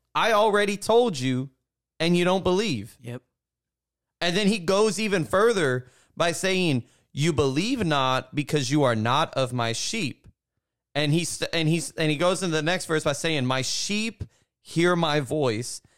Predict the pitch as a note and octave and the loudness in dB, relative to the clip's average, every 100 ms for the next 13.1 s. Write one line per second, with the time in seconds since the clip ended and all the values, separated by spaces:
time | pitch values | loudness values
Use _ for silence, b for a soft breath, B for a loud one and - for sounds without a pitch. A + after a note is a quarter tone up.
0 | _ - C#3+ C#3 C3 C#3+ G3 F#3 D#3+ B2 | _ -2 -2 0 0 0 2 2 2 2
1 | A#2 A2 B2+ C3 - C3 A#2+ C3+ - F3+ | 0 0 -2 -4 -4 0 0 -2 -2 0
2 | G#3 C#3 G#2+ F#2 - _ _ _ _ _ | 0 0 -2 -8 -14 _ _ _ _ _
3 | _ _ _ _ _ _ _ _ - F3+ | _ _ _ _ _ _ _ _ -2 2
4 | F#3+ F#3 F3 E3 F3 F3 D#3 A3+ G3+ D#3+ | 2 2 2 4 4 2 4 4 4 2
5 | - - - _ _ _ _ _ _ _ | -2 -12 -16 _ _ _ _ _ _ _
6 | _ D#3 C#3+ E3 E3 F3 D#3 _ _ E3+ | _ -4 -2 0 2 0 -2 _ _ -4
7 | D3 F#3 D3+ C#3+ D3 G3 F#3+ F3+ G3 B3 | -2 0 2 2 2 2 2 2 0 -2
8 | - B2+ - A#2 F#2+ _ B B D#3+ F#3 | -4 -6 -4 -6 -6 _ B B 0 2
9 | F#3 F3 F#3+ A3 G3 F3 - E3+ E3 G3 | 2 2 2 2 2 0 0 0 2 2
10 | G#3+ - F3+ D#3+ F3+ - - E3+ D3+ G3 | 2 0 -2 -2 -2 -6 -4 0 2 2
11 | E3+ C3 A#2 C3+ F#3 G#3+ F#3+ C#3+ B2+ A2+ | 2 0 0 0 0 0 0 0 0 0
12 | B2+ C3 G#2+ A#2 G#3+ E3 B2+ D3+ - A3+ | 0 0 0 2 4 4 0 -6 -2 0
13 | F3 | -2